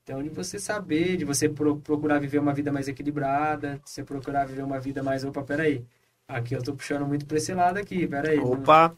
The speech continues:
Speaker 1: não vai me trazer um, uma consequência boa lá na frente, né?" Então, é essa questão, né?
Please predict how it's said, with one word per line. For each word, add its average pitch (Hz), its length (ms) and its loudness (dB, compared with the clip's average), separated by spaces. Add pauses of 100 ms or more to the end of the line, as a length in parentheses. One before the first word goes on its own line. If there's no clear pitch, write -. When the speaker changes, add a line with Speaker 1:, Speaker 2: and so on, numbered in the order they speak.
Speaker 1:
não 135 80 -8
vai 131 180 -2
me 139 120 -4
trazer 151 380 0
um, 165 120 0 (540)
uma 160 140 -6
consequência 165 540 -2
boa 151 200 2
lá 165 100 0
na 208 100 -4
frente, 202 480 -6
né?" 139 140 -10 (640)
Então, 156 680 -2 (760)
é 131 220 -4
essa 131 200 -4
questão, 269 500 -4
né? - 160 -10